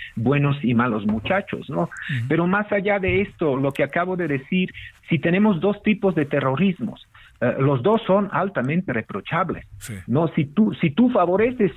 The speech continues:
Speaker 1: eh, lo que hace Estado de Israel en los territorios ocupados, con matanzas in-, indiscriminadas de los civiles, entonces es un terrorismo del Estado. Y lo mismo aplica, eh, si aplaudes a Hamas. Eh, es aberrante lo que acaban de hacer allá, ¿no?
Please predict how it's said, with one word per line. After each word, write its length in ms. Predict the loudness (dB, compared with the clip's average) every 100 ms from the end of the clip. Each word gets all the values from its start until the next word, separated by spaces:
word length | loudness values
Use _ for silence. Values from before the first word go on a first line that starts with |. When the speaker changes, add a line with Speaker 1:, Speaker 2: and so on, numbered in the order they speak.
| -10 -4
Speaker 1:
eh, 400 | 0 2 2 2
lo 200 | 2 2
que 200 | 0 0
hace 480 | 0 -2 -2 -4 -4
Estado 320 | -2 -2 -2
de 140 | -2 -4
Israel 520 | -2 0 2 0 -2
en 180 | -2 -2
los 160 | -2 -2
territorios 600 | 0 0 0 2 2 0
ocupados, 600 | -2 -2 0 0 -2 -10 _ -20 -20 -10
con 300 | -2 0 2
matanzas 520 | 0 0 -2 0 -2 -2
in-, 220 | -4 -4
indiscriminadas 1120 | 0 2 4 0 2 2 4 2 2 0 0
de 100 | 0
los 160 | -2 0
civiles, 460 | 0 2 4 2 -2 -18 _ -12
entonces 320 | -4 0 -2 -4 -6
es 160 | -4 0
un 120 | 2
terrorismo 440 | 2 4 2 2
del 100 | 0
Estado. 420 | 0 0 0 -2 -8 -10 -2
Y 80 | 2
lo 140 | 4 2
mismo 320 | 0 0 -2
aplica, 560 | 0 0 2 2 0 -2
eh, 100 | -6 0
si 100 | 0
aplaudes 520 | 0 0 0 0 -2
a 40 | -4 -4
Hamas. 300 | -6 -6 -10 -12 -6
Eh, 160 | -6 0
es 100 | -2 0
aberrante 600 | 0 2 2 2 -2 -2
lo 120 | -2
que 120 | 0 -4
acaban 360 | -2 -2 0
de 80 | 0
hacer 400 | -2 0 0 0
allá, 400 | 0 0 0 0
¿no? 180 | 0 0